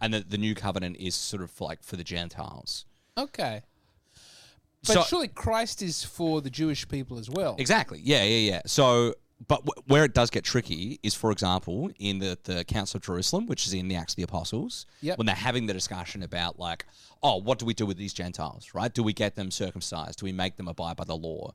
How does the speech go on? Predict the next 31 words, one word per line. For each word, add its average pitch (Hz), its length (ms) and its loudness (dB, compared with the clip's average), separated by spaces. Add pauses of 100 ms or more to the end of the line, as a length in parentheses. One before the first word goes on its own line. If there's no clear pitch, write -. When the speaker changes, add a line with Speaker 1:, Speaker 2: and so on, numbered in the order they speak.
(220)
Speaker 1:
And 98 120 -2
they 95 60 2
say, 98 180 0
"No, 208 160 6
we 117 100 4
don't 110 140 4
have 98 240 -6
to, - 120 -12 (280)
right? 101 180 -2
Because - 540 -8 (300)
they're 110 100 4
not 101 160 -2
Jews." - 500 -6 (420)
So 104 320 6 (220)
they're 131 160 8
allowed 113 340 6
to - 80 -8
not 101 300 2
do 92 160 2
these 85 220 -2
things 110 500 -4
and 104 80 0
Speaker 2:
But 101 140 -4
Speaker 1:
just - 400 0
accept 98 340 -2
the 101 80 -8
gospel. 85 400 -4
Speaker 2:
do 78 60 -4
they 147 160 0
stop - 340 -8
circumcising? 120 1000 -6